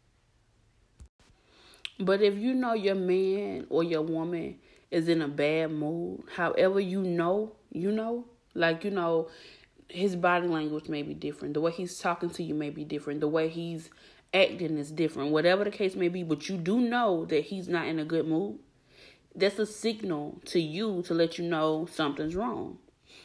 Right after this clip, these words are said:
But it's nonverbal, you know what I'm saying? He's not telling you verbally that something's wrong.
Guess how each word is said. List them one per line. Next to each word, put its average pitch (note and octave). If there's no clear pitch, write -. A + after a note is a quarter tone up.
But E3+
it's E3+
nonverbal, E3+
you C#3+
know D3+
what D3
I'm D#3
saying? D3+
He's D#3+
not D#3+
telling F#3
you C#3+
verbally D3
that D3
something's -
wrong. C#3+